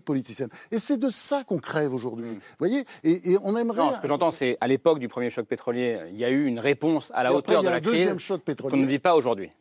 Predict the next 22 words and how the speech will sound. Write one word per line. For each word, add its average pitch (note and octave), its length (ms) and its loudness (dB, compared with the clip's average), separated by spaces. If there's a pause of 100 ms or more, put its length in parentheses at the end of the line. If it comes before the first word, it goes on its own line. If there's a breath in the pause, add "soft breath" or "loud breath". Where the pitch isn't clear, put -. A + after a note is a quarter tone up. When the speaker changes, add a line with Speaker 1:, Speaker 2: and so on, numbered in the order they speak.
Speaker 1:
Mais D3+ 100 -6
bien E3 140 -2
sûr, C4+ 260 -6
et F#3 40 0
un D#3+ 80 -2
deuxième F3 400 0
choc D#3 200 -6
pétrolier C#3+ 520 -6 (260 loud breath)
avec D#3 220 2
un D3+ 80 0
Premier C#3 280 -2
ministre C3+ 520 -2
Barre A2+ 240 -2
à A2 60 -6
l'époque G3 380 -6 (300 loud breath)
qui - 120 -10
empêche G#3 500 -4 (240 loud breath)
l'économie D3 500 0
de F3+ 80 -4
partir A3 360 -8
en A3+ 40 -6
vrille. B3 380 -4